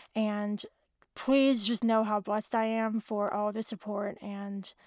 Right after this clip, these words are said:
you taking time out of your lives to listen to these conversations. So I have a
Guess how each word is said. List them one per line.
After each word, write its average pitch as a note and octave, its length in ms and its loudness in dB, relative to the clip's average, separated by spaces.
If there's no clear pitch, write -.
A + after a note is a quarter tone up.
you B3 140 6
taking C4+ 420 4
time A#3 320 2
out A3+ 160 -2
of G#3+ 100 0
your A3 200 0
lives G3 460 -4
to A#3+ 100 0
listen A3+ 400 0
to G#3+ 200 0
these G#3+ 220 -4
conversations. G3 1000 -10
So D#4+ 440 10
I C4 160 8
have E4+ 260 2
a E4 140 4